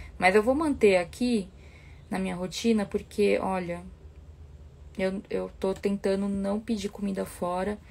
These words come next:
Mas se bem que também pedir uma comidinha light, né? Tô numa, tô numa semanas meio detox aqui, viu, gente? Pra,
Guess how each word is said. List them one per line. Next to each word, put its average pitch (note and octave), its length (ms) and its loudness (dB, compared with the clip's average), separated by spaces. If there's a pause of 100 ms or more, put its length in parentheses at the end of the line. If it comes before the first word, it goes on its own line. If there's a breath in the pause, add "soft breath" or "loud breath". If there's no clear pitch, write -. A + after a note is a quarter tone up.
(380 loud breath)
Mas - 140 -4
se - 100 -10
bem C4 140 2
que A#3+ 80 -2
também A3+ 240 6
pedir A3 180 -2
uma G3+ 120 2
comidinha F#3+ 500 -2
light, G3+ 480 2
né? F#3+ 120 2
Tô G3 140 -4
numa, F#3 420 -4 (460 loud breath)
tô - 80 -2
numa G3 160 0
semanas F#3+ 500 0
meio G3 220 0
detox F3+ 640 2
aqui, G3 300 -6
viu, G3 180 0
gente? F3 400 -8
Pra, E3+ 400 0